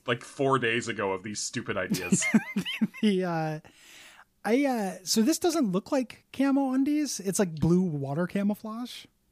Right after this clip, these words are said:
Speaker 1: Yeah,
Speaker 2: You know,
Speaker 1: like,
Speaker 2: it's
Speaker 1: it's,
Speaker 2: not
Speaker 1: well, uh,
Speaker 2: traditional
Speaker 1: Gary,
Speaker 2: camo.
Speaker 1: uh, uh, it's pink.
Speaker 2: Okay,
Speaker 1: Uh,
Speaker 2: well.
Speaker 1: I will, like, report from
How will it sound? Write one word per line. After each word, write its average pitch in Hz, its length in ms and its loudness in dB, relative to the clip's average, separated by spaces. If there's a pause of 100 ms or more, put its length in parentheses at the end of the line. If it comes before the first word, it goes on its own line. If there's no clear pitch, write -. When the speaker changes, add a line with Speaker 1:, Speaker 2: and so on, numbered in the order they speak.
Speaker 1:
Yeah, 208 480 4
Speaker 2:
You 226 60 0
know, 262 60 0
Speaker 1:
like, 277 120 0
Speaker 2:
it's - 200 -4
Speaker 1:
it's, 247 120 -10
Speaker 2:
not - 20 -
Speaker 1:
well, 208 180 6
uh, 196 100 12
Speaker 2:
traditional 120 120 -6
Speaker 1:
Gary, 247 220 8
Speaker 2:
camo. 175 100 10
Speaker 1:
uh, 160 680 6
uh, 120 280 6 (260)
it's 151 140 -4
pink. 135 400 0 (760)
Speaker 2:
Okay, 185 260 4
Speaker 1:
Uh, 131 220 2
Speaker 2:
well. 175 120 0
Speaker 1:
I 143 80 12
will, 139 200 2
like, 131 260 -2 (580)
report 143 520 4
from 226 480 2